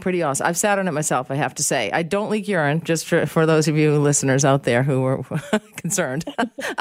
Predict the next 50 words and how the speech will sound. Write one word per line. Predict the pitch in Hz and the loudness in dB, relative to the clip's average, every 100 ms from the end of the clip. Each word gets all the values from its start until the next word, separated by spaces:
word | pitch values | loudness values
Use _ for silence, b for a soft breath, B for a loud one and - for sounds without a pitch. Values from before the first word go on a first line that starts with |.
| - - 262 - B 453 311 | -6 -6 -6 -6 B -10 -8
But | 202 202 - | -4 -2 0
I, | 190 | -2
it, | - 196 - | 0 -4 -2
you | |
know, | 180 165 - | -4 -4 -4
I, | 185 214 | -4 -4
I | 202 | -4
actually | 214 - 160 | -4 -6 -6
used | 151 | -6
it | 147 | -6
for | 151 | -4
a | |
very | 139 147 139 | 0 0 2
off-label. | 135 135 139 139 127 | 0 0 -2 0 0
I | 120 | 2
had | 151 165 - | 0 -2 0
tailbone | 147 147 143 120 | 0 2 2 0
pain, | 131 101 - B B | 0 -2 -6 B B
and, | - 143 143 139 | -4 0 0 0
um, | 143 127 120 | 0 0 0
I | 139 | -2
thought, | 143 101 | 0 -2
"That | 185 214 | -2 -2
sounds | - 196 143 | 0 2 2
good | - 127 120 | 2 0 0
to | 123 | 0
me, | 120 120 | 2 2
that | 120 - | 2 2
little | 123 123 | 0 0
Kegel | 117 143 131 117 | 0 0 0 0
thing, | 123 127 123 - B B - | 0 -2 -2 -6 B B -6
uh, | 156 143 | -2 -2
Kegel | - 175 156 | -2 -4 -4
throne." | 151 139 | -2 -2
So | 135 | 0
I | 156 | 0
sat | 226 262 | 2 2
on | 185 139 | 2 2
it | 135 | 2
and | 185 | 0
actually | 214 214 | 0 0
resolved | 175 175 170 | 2 2 2
my, | 170 165 160 - | 2 2 0 -2
my | 160 156 | -2 -2
tailbone | - 226 180 127 | 0 2 2 0
pain. | 147 107 120 | 0 0 0
So | 170 | 0
that | 190 | 0
was | 190 | 0
great. | 196 175 98 | 0 0 0